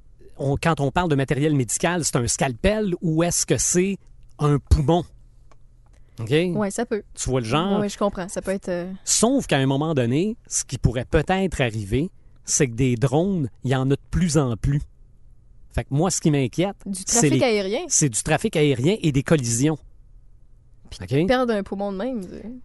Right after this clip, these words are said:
Speaker 1: Euh, euh, oui. Oui.
Speaker 2: Hmm.
Speaker 1: Pourquoi
Speaker 2: Tu
Speaker 1: pas ?
Speaker 2: sais, ça peut être tout simplement des, euh,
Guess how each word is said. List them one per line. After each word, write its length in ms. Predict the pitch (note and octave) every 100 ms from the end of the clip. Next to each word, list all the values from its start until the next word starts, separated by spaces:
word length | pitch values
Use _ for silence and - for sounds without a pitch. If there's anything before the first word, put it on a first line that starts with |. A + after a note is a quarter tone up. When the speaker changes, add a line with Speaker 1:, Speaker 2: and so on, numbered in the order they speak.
| - - - - D#3+ D#3
Speaker 1:
Euh, 60 |
euh, 20 | C3 A#2 F#2 - - A2+
oui. 320 | A#2 D3+ C#3+ - - - -
Oui. 280 | C3+ F#3 D#3 - - - - -
Speaker 2:
Hmm. 100 | G3+ A#3
Speaker 1:
Pourquoi 260 | - A3+ B3
Speaker 2:
Tu 40 |
Speaker 1:
pas ? 60 | -
Speaker 2:
sais, 80 | A3+
ça 120 | A3
peut 120 | G#3
être 80 | A3+
tout 80 | -
simplement 540 | G#3 G3+ E3+ G3+ A3
des, 260 | F#3+ E3+
euh, 100 | D3+